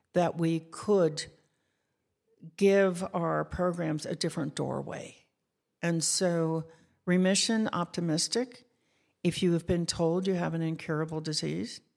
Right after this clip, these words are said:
if you've been told that this is a chronic disease, if you've been told you're gonna be on medication for the rest of your life,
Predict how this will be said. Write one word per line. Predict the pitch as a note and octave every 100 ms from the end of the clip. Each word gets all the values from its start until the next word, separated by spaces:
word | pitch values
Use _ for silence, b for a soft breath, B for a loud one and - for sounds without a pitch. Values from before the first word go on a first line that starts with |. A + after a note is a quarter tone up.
| _ b b b b b -
if | E3+ D#3
you've | F3 D#3+
been | E3
told | D#3 E3 E3 F#3+
that | F#3+
this | E3 D3+ D3+
is | D3+
a |
chronic | C3+ - C#3+ C#3+ E3+
disease, | - G3 G#3 G#3 A#3 B3 - - _ _ _ -
if | E3 F3
you've | D#3
been | D#3 C#3+
told | - D#3+ F3+ G#3+ G#3
you're |
gonna | E3+ D#3
be | D3+ D#3
on | D3
medication | D3+ C#3 C#3+ D#3+ F3 - A3
for | A3
the | G#3+
rest | G#3+ A3
of | A3
your | G#3+
life, | G#3+ G#3 A3 -